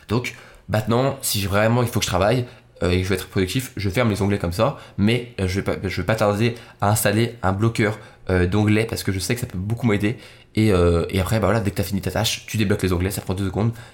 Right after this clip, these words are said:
Il y a plein d'extensions qui, qui existent sur Chrome ou, ou sur, euh, n'importe quel navigateur pour faire ça. Donc je te laisse aller chercher tout ça. Et, euh, voilà, il y a plein de petites astuces, euh, qui sont parfois toutes simples, hein, comme un bloqueur de, de, de, d'onglets, mais qui peuvent t'aider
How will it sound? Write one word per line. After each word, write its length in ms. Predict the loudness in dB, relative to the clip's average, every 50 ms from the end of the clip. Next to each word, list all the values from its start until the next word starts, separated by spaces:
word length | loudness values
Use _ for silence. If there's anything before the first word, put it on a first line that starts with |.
| -4
Il 40 | -4
y 40 | -2
a 20 |
plein 240 | -2 0 0 0 0
d'extensions 380 | 0 -2 -4 -4 -4 -4 -6 -6
qui, 300 | -4 -4 -4 -4 -4 -4 -8 -16 -18 -6
qui 100 | -4 -2
existent 280 | -2 0 0 -2 -2 -2
sur 160 | -4 -6 -6
Chrome 380 | -8 -4 0 0 2 2 2 0
ou, 180 | -2 -4 -4 -8 -12 -18 -20 -14 -12
ou 80 | -10 -10
sur, 300 | -8 -8 -8 -4 -4 -2
euh, 40 | -2
n'importe 280 | -2 -2 -2 -4 -2 -2
quel 120 | -2 0
navigateur 460 | 0 0 0 0 -2 -2 -2 -2 -6
pour 120 | -6 -6 -6
faire 140 | -6 -6 -4
ça. 220 | -4 -4 -6 -6 -10 -18 -20 -20 _ _ -12
Donc 100 | -10 -6
je 80 | -2
te 60 | 0 0
laisse 240 | 0 0 -2 -4 -4
aller 140 | -2 -2 0
chercher 320 | 0 0 -2 -2 -2 -4
tout 120 | -4 -6 -6
ça. 260 | -2 0 0 0 -2 -6 -12 -20 -12 -4 0
Et, 160 | 2 4 4
euh, 140 | 4 4 4
voilà, 160 | 2 2 2
il 60 | 2
y 20 |
a 40 | 2
plein 120 | 0 0 0
de 140 | 0 0 -2 -6 -14 -18 -6 -6
petites 240 | -4 -2 0 2
astuces, 360 | 2 2 0 -2 -6 -8 -8 -12 -18 -20 -8 _
euh, 60 | -4 -4
qui 60 | -2
sont 80 | -2
parfois 380 | 0 0 0 0 -2 -4 -10 -18 -20 -14 _
toutes 180 | -8 -4 -2
simples, 200 | 0 0 2 2
hein, 80 | 0 0 2
comme 120 | 2 2
un 80 | 2 2
bloqueur 260 | 2 0 2 2 2
de, 160 | 2 2 2
de, 300 | 0 -2 -2 -2 -2 -2
de, 380 | -2 -2 0 0 0 -2 -2 -2
d'onglets, 400 | 0 0 2 2 2 0 -2 -6 -12 -20 -20 -18 -4 0
mais 140 | 0 0 0
qui 100 | 0 -2
peuvent 180 | -2 -2 0
t'aider 320 | 0 0 2 2 0 0